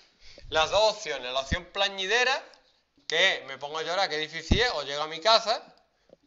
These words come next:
me acuesto, mañana me levanto y me pongo a hacerlo. Punto. Me hago mis apuntes, los repaso, me los estudio y ya lo he dejado.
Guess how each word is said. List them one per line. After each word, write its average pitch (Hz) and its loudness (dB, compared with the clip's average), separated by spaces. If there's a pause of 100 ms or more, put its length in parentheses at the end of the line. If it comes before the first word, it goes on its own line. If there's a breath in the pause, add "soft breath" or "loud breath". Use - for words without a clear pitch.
(140)
me 113 -10
acuesto, - -4 (1200 loud breath)
mañana 139 -6
me 127 -6
levanto 196 -2
y 202 -8
me 147 -6
pongo 131 -8
a 123 -6
hacerlo. 82 -16 (1080)
Punto. 147 -16 (440 loud breath)
Me 104 -14
hago 98 -14
mis 127 -12
apuntes, 233 -6
los 147 -6
repaso, 151 -2
me 170 -12
los 117 -10
estudio 233 -12
y 127 -20
ya 113 -10
lo 110 -12
he 104 -10
dejado. 78 -16